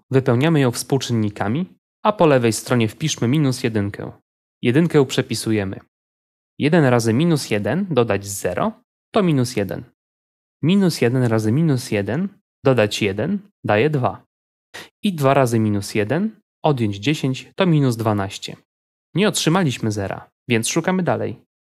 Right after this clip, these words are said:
Sprawdźmy, czy jedynka jest pierwiastkiem tego wyrażenia. Jedynkę przepisujemy.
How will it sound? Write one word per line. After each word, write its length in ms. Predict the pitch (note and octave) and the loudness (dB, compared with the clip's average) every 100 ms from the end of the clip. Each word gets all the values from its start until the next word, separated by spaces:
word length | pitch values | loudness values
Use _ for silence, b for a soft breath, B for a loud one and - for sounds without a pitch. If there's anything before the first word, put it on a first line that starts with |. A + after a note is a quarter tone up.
| - | -12
Sprawdźmy, 520 | - - G#3 - E3 | -2 2 2 0 -2
czy 180 | D#3 - | -2 0
jedynka 400 | G#2 D3+ G3+ - | 0 2 0 0
jest 180 | C#3+ - | -4 -2
pierwiastkiem 580 | A2 G#2+ B2 - A2+ G#2 | -4 0 -2 -2 -4 0
tego 240 | D#3 C3+ | 0 2
wyrażenia. 580 | A#2 G#2+ G#2 F#2+ - - _ _ _ _ _ - | 2 0 -2 -6 -10 -16 _ _ _ _ _ -2
Jedynkę 420 | A#2+ B2+ B2+ C#3+ | 0 2 2 0
przepisujemy. 760 | B2+ C3 B2 - A#2 G#2+ G2+ | 0 -4 -4 -4 -2 -2 -4